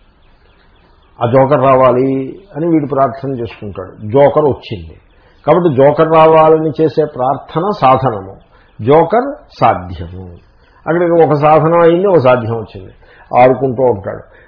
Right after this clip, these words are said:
ఈ లోపల ఇంకో మంచి ముక్క రావాలి, ఇక్కడ షోకు ఉపయోగపడే ముక్క రావాలి. ఆ ముక్క, ఆ ముక్క రావాలని మళ్ళీ చిన్న, చిన్న కోరిక, "దేవుడా, ఆ ముక్క వస్తే బాగున్నే" అని ప్రార్థన చేస్తాడు. అది సాధనము. ఆ ముక్క వస్తే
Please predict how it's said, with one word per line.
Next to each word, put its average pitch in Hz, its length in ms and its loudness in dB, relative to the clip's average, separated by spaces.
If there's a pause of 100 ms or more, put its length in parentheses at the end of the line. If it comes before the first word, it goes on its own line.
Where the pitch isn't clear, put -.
(120)
ఈ 190 60 0
లోపల 202 420 4
ఇంకో 175 180 2
మంచి 156 600 0
ముక్క 165 240 0
రావాలి, 139 580 2
ఇక్కడ 143 680 2
షోకు 156 340 0
ఉపయోగపడే 151 440 2
ముక్క 147 280 0
రావాలి. 139 760 0 (360)
ఆ 131 60 2
ముక్క, 139 320 -2 (680)
ఆ - 60 0
ముక్క 131 260 -4
రావాలని 165 480 4
మళ్ళీ 165 280 2
చిన్న, 156 340 0 (200)
చిన్న 156 280 -2
కోరిక, 110 280 -2
"దేవుడా, 117 320 2
ఆ 127 320 -2
ముక్క 110 200 -8
వస్తే 127 220 -6
బాగున్నే" 117 520 -2 (100)
అని 170 120 -4
ప్రార్థన 127 540 -4
చేస్తాడు. 107 480 -16
అది 160 140 -2
సాధనము. 120 640 -4 (360)
ఆ 139 40 0
ముక్క 156 280 0
వస్తే - 440 -2